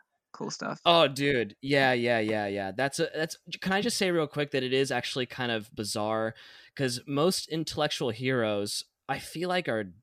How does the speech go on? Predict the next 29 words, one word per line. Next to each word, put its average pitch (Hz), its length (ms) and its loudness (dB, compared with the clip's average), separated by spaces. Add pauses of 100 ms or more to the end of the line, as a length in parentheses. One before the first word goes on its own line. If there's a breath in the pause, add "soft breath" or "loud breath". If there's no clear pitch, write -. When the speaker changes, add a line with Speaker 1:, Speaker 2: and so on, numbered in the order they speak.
Speaker 2:
dead 190 540 -2
<laughs> - 360 -4
for 202 180 6
most 196 340 4
people. 233 440 8 (180)
Speaker 1:
<laughs> 294 760 4
Speaker 2:
And, 202 400 6
and 190 300 4
David, 208 500 6
he's - 180 -8
thriving, 117 460 -4
baby. 104 280 -4
But, 120 180 -4
like, 123 260 0
yeah, 117 280 4
I 123 100 4
don't 131 80 2
know. 107 160 2
He's, 131 320 2
Speaker 1:
<laughs> - 20 2
Speaker 2:
um, 110 420 0 (880)
I, 135 260 6
uh, 123 300 4 (840)
yeah, 120 260 4
it's, 156 180 2
it's 196 160 0
just 226 220 0
kind 208 180 0
of 165 180 2